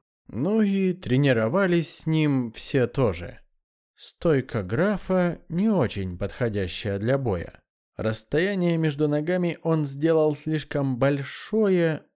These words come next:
а правая нога далеко выдвинулась вперед. При этом чуть присел. Эта стойка больше подходит для обычных дуэлей, где используются прямые сабли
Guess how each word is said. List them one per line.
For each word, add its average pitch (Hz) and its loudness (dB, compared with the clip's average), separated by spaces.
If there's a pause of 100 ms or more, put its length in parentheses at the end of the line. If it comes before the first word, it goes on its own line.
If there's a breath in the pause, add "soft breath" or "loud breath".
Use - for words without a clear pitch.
а 143 -2
правая 120 2
нога 127 0
далеко 170 2
выдвинулась 110 0
вперед. 123 -2 (560)
При 117 0
этом 160 -2
чуть - -6
присел. - -4 (320)
Эта 190 -2
стойка 190 0
больше 175 0
подходит 170 0
для 180 2
обычных 180 -2
дуэлей, 135 2
где 165 -2
используются 120 0
прямые 110 0
сабли 151 -2